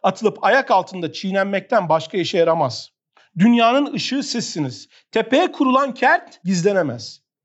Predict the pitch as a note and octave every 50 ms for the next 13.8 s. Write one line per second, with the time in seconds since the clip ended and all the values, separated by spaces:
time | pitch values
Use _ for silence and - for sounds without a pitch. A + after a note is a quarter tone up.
0 | _ _ - C#4+ B3+ - A3 F3 - - G3+ G3+ G#3 G#3+ A#3+ B3+ G3+ E3 E3+ F3+
1 | F3 - A#3+ A#3+ - _ - - _ - G#3+ G#3 A3 C#4 B3 - F3 E3 E3 E3
2 | - F#3+ F#3+ F#3 F3 D#3+ D#3 - - F3+ G#3 G3 - E3+ E3+ D#3+ C#3+ B2+ A#2 -
3 | - - _ _ _ _ _ _ _ G3 G#3 G#3+ G#3+ - D4+ D#4+ D#4 - - B3+
4 | B3+ B3 C#4 C4+ B3+ C4 C#4+ C#4 C#4+ - G3+ C#3+ A#2+ - - - _ - F#3 F#3+
5 | F3+ G#3+ - - A3 A3 A3 G3+ G3+ C4+ C4+ C4+ - - A3+ A3+ G3 D#3+ - -
6 | - - - F#3 D3+ C#3 B2+ A#2+ A2+ - _ _ _ _ _ _ _ _ - A#3+
7 | A3 A#3 D#4 D4 B3 - A#3 - - - G#3 G3 G#3 G3 D#3+ D#3 - E3 F#3+ F#3+
8 | - - G#3 G3+ G#3 G#3+ A3 B3 B3 A3+ - F3 F3 E3+ D#3+ D#3+ D#3 - E3+ G3
9 | A#3+ C#4 C4 - - E3 E3 E3 E3+ F#3 F3+ - - C4 A#3 - - G#3+ G3+ G3+
10 | - _ _ _ _ G3 A3+ A#3+ G#3+ - - - F3+ D#3+ D3+ C#3 B2 C3+ C3 B2
11 | D3 E3+ F3 F3+ E3+ D#3+ D#3 D#3 - - _ _ _ D3+ D#3+ D#3 - E3 D#3 D3+
12 | C#3+ D3 C#3 C#3+ - C#3 C#3 C3+ - _ _ _ D3+ D3 D3 D3 D3 C#3 A#2+ B2+
13 | C3 C3 B2 C3 C#3 C3 B2+ - - D3 C#3+ C#3 B2+ A2+ - _